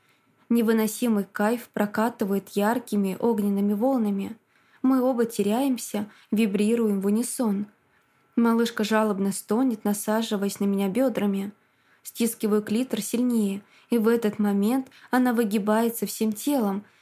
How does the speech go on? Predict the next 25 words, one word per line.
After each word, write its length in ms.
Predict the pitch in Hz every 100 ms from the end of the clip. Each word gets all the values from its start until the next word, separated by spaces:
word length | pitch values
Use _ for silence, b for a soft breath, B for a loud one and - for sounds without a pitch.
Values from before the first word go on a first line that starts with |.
| b
резко 400 | 247 262 233 -
выдыхая, 640 | 226 226 262 254 208 190 202 b b -
и 60 |
начинает 600 | 262 240 - 233 240 220
хаотично 640 | - 208 202 233 254 - 196
дёргаться, 760 | 208 269 240 196 - 196 202 B B B
прогибаясь 600 | 233 220 214 220 214 214
в 40 |
пояснице, 800 | - 196 - 196 233 285 - 196 B B
раздвигает 600 | 262 254 214 226 226 226 185
бёдра 360 | 208 214 208
шире, 520 | 208 - 285 226 185 - b b
позволяя 540 | 269 254 233 233 233 208
мне 180 | 202
долбить 540 | 185 196 185 214 233 202
её 160 | 196
на 80 | 190
максимальной 600 | 196 185 - 202 196 202
скорости. 760 | 220 - 262 196 - - 185 202 _ b b b b _ _ -
Лера 320 | 240 247 240
бьётся 460 | 214 214 233 233 208
в 40 |
сладких 520 | - 220 214 - 208 -
муках 480 | 202 240 214 196
оргазма, 680 | 202 202 226 240 208 196